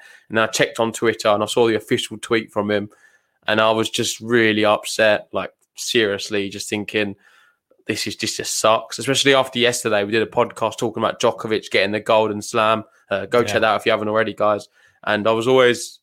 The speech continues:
Speaker 1: I was ha-, had a lot of hope in me that Wimbledon could be something special. Rafa could have, like, a bit of a bee in his bonnet after losing in Roland Garros, and he might have a point to prove. And when
Speaker 2: Yeah.
Speaker 1: you're looking at the grass court,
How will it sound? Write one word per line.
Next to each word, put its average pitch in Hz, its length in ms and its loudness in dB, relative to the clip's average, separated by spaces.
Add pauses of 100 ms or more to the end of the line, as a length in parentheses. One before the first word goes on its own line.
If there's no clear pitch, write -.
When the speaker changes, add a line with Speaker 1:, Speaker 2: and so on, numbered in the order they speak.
Speaker 1:
I 110 60 2
was 120 180 -2
ha-, 143 180 -2
had 160 120 2
a 151 40 4
lot 156 100 4
of 143 80 -8
hope 170 280 0
in 123 100 -2
me 110 120 0
that 107 120 -4
Wimbledon 127 380 0
could 117 140 -12
be - 100 -16
something 120 220 -4
special. 123 560 -2 (240)
Rafa 123 300 0
could 123 200 -2
have, 120 240 2
like, 110 280 0
a 113 180 2
bit 113 100 0
of 113 60 -6
a 107 80 -4
bee 127 200 2
in 117 60 0
his 110 140 -4
bonnet 127 300 2
after 113 240 0
losing 113 360 -2
in 110 100 -6
Roland 110 360 0
Garros, 117 400 2 (280)
and 117 100 -2
he 117 40 2
might 120 140 4
have 110 100 2
a 120 60 -4
point 120 300 0
to 117 100 -8
prove. 123 500 0 (400)
And 113 240 0
when 127 140 0
Speaker 2:
Yeah. 139 80 2
Speaker 1:
you're 135 40 4
looking 139 240 0
at - 100 2
the 123 80 0
grass 139 420 2
court, 135 420 0